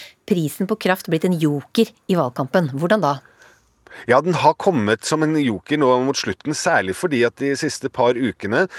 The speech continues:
Speaker 2: så har jo eksperter, altså strømeksperter, energieksperter, de har jo spådd at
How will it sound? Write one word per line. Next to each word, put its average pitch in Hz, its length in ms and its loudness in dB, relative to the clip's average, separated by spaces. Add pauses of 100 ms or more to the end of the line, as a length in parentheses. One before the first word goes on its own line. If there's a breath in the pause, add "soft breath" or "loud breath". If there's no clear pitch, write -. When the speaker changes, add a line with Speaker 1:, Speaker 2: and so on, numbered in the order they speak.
(200 loud breath)
Speaker 2:
så - 120 -4
har 131 220 2
jo 139 400 2
eksperter, - 540 -2
altså 123 180 -4
strømeksperter, 117 1000 -2
energieksperter, 110 760 -4
de 123 60 -2
har 117 120 2
jo 135 60 2
spådd 120 440 -2 (360 loud breath)
at 117 320 2